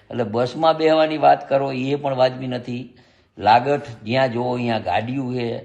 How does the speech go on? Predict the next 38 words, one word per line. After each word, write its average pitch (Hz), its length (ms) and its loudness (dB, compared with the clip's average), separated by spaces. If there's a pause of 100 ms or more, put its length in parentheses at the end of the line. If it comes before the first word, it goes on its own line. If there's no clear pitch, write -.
(560)
અને 113 240 -2 (300)
એમાંય, 131 240 0
એમાંય 131 380 0
પાટીદાર 131 560 0
સમાજના 123 640 -2
ટ્રસ્ટી 120 520 -6
હોય 117 380 -2 (360)
એ 143 200 -4
ક્યાંથી 156 380 -2
બસમાં 110 380 -6
જાય? 92 180 -6 (840)
એ - 80 -8
તો - 120 -8
સુખી 185 300 -4
માણા 202 240 4
હોય 165 180 4
ટ્રસ્ટી, 127 440 -2
અને 123 100 -4
જે 127 180 -2
ટ્રસ્ટી 170 520 -4
છે 185 60 2
પાટીદારના 160 640 -2
એ 175 260 -4 (280)
વર્ષે 139 320 -2
દાન 170 420 4
કરે 196 300 4
એવા, 160 320 2
એવા 175 300 4
ટ્રસ્ટી 151 600 -2
છે - 360 -6 (120)
અને 127 160 -4
કરોડો 175 360 0
રૂપિયાનું 196 420 -4
દાન 160 260 6
કરે 139 220 0
એવા 135 180 2
ટ્રસ્ટી 123 500 -4
છે. 113 300 -4